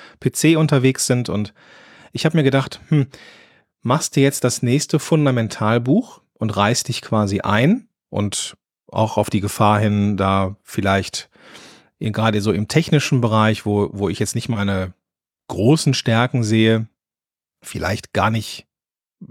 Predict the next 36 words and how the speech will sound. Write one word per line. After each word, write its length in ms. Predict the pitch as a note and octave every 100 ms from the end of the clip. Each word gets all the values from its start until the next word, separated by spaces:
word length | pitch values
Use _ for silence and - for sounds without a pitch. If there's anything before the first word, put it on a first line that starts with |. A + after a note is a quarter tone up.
| - - _ _
besser 400 | B2 F3+ F#3 C3
zu 160 | - A2+
sein 340 | G#2 G2 F#2
als 220 | E2+ F2
andere. 460 | - C3+ E3 A2 C#3 - - - - - -
Also 140 | - C3+
hab 80 | C3+
ich 60 |
mir 80 | C#3+
gedacht, 180 | C3+ C3+
komm, 380 | G#3 C#3+ G2+ G#2
dann 600 | B2+ G#2 E2 - - -
lass 340 | A#2+ C3+ E3+
doch 240 | - C3 - _
bitte 320 | D3 - C3 A2+
die 200 | A2+ A2+
anderen 500 | C3 C3+ A#2 A#2 A2
ihre 240 | B2 A#2+
Stärken 400 | - A#2+ B2 A2
ausspielen. 760 | G2 B2 - - C3+ C#3 D3 E3 - - - - - -
Und 580 | A#2+ A#2+ G#2+ - - - _ _ _ _ _ _ _
so 220 | - A#2+ A2
Bücher, 340 | B2+ C3+ A2
wie 320 | G#2+ G#2+ G#2
du 240 | G2 A2+ G2+
halt 240 | G#2+ -
geschrieben 380 | - - G#2+ G#2+
hast, 320 | G#2 - -
äh, 120 | G2
Brigitte, 460 | G#2 G2+ A2 G#2+ G2+
über 300 | G2 F#2+ E2+
Au-, 140 | G2
Au-, 160 | - -
Audacity 500 | G#2 G2+ - A2 G#2
ist 140 | G2
einfach, 420 | F#2 G#2 G2 -